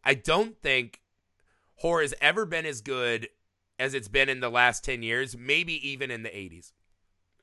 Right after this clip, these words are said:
I think the eighties has so many iconic movies. I think the quality of visual storytelling is so much better today. It's just insane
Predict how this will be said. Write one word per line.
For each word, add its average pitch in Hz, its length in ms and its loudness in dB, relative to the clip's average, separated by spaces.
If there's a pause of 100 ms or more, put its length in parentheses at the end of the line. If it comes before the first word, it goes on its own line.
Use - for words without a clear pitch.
(560)
I 147 80 -4
think 170 140 -2
the 151 140 -2
eighties 180 240 2
has 170 180 0
so 156 180 -4
many 147 160 -6
iconic 139 540 -2
movies. 175 320 -10 (720)
I 135 60 -6
think 165 160 -4
the 156 80 -8
quality 160 580 0
of 139 100 -4
visual 127 480 -6
storytelling 107 760 -6
is 101 180 -12
so 117 340 -8
much 120 300 -10
better 92 240 -10
today. - 380 -20 (580)
It's 135 220 -4
just 160 400 -6
insane 127 760 -2